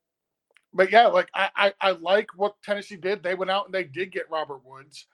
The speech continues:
uh, who, if he can come back healthy, is gonna, I think Robert Woods will be a replacement for Julio Jones and what the production Julio Jones was able to provide them last year. I think he'll actually be a little bit better.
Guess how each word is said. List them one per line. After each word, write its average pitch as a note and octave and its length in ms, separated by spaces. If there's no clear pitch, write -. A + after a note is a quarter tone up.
uh, D#3+ 300
who, F#3 420
if F#3 120
he F#3+ 100
can F#3+ 160
come F#3 180
back F3 220
healthy, F3 340
is D3 160
gonna, D#3+ 380
I G3 140
think G#3 280
Robert G3+ 460
Woods E3+ 280
will E3+ 80
be F3 220
a E3+ 280
replacement E3+ 680
for E3 280
Julio E3 360
Jones D#3 380
and D3+ 80
what D#3 120
the D3 80
production D3+ 440
Julio D#3+ 260
Jones D#3 540
was D#3 160
able E3 200
to D#3 100
provide D3 320
them C3+ 140
last D3 240
year. D#3+ 80
I D3 60
think D#3 140
he'll D#3+ 140
actually D3 260
be D3+ 60
a D3+ 40
little D3+ 120
bit C#3 200
better. C#3 360